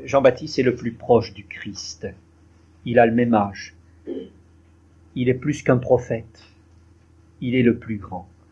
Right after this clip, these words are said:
En vérité, je vous le dis, il n'en a pas surgi de plus grand que Jean-Baptiste. Parmi tous ces hommes qui, par milliers,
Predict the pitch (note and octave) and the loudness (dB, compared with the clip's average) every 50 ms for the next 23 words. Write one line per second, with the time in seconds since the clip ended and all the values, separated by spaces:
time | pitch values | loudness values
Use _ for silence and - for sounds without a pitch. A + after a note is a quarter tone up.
0 | _ _ _ - D3+ C#3 C#3 A#2+ B2+ B2+ B2 A#2+ A#2 A#2+ - B2+ A#2+ A#2+ A2 - | _ _ _ 4 4 4 6 4 2 0 0 -2 -6 -4 -2 0 0 0 0 -2
1 | C#3+ B2+ B2+ B2 A#2 A#2 G#2+ G#2 A#2 A#2+ C3 D3 - - _ _ - C3+ A2+ A#2+ | -4 -2 0 0 0 0 0 -4 -8 -10 -10 -12 -14 -20 _ _ -6 -4 -4 -2
2 | B2 B2 C#3 D#3+ D#3+ C#3+ B2+ A#2+ - C3 A#2+ - - - B2 G#2+ G#2+ A2 B2+ B2 | -2 0 0 0 0 -2 -6 -6 -4 -6 -6 -6 -6 -12 -10 -10 -8 -10 -6 -6
3 | A#2+ A2 - - A2+ A2 A2+ - A2 A#2 A#2 A2+ - G#2+ G2+ - G#2+ G2+ F#2+ F#2 | -6 -6 -6 -8 -10 -10 -8 -10 -10 -10 -10 -8 -8 -8 -8 -6 -10 -10 -12 -16
4 | - _ - _ - - _ _ _ _ _ _ _ _ _ _ _ _ _ _ | -18 _ -20 _ -20 -20 _ _ _ _ _ _ _ _ _ _ _ _ _ _
5 | _ _ _ _ - D#3 E3 F3+ F#3+ F#3 - - - - - - B2 A2 A2+ G#2+ | _ _ _ _ 6 6 6 4 0 -2 -2 -4 -6 -2 0 0 0 2 0 -2
6 | G2+ G#2 - - C#3+ - - C#3+ C3+ - A#2+ A#2 B2+ D3+ D#3 D3+ C#3 A#2+ G2+ G#2+ | -2 -4 -8 -8 -8 -2 0 0 0 0 -2 -4 -2 -2 -4 -4 -8 -8 -10 -10
7 | G#2 G2+ | -10 -10